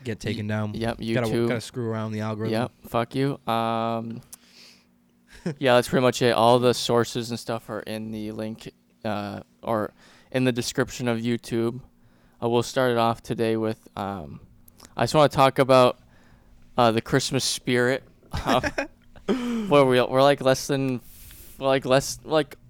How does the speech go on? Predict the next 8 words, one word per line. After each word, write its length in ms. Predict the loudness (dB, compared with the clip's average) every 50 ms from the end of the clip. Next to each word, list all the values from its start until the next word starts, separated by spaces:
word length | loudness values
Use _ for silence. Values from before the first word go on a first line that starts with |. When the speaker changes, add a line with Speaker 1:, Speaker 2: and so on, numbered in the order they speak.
| -6 2 4
Speaker 2:
oh, 200 | 4 4 4 2
just 240 | -2 -4 -6 -6 0 4
over 320 | 6 6 6 6 4 2
a 80 | 4 4
week 280 | 2 0 -2 -4 -6 -6
away 200 | -6 -4 -6 -6
from 200 | -8 -12 -14 -12
Christmas, 520 | -12 -12 -12 -10 -10 -10 -10 -10 -10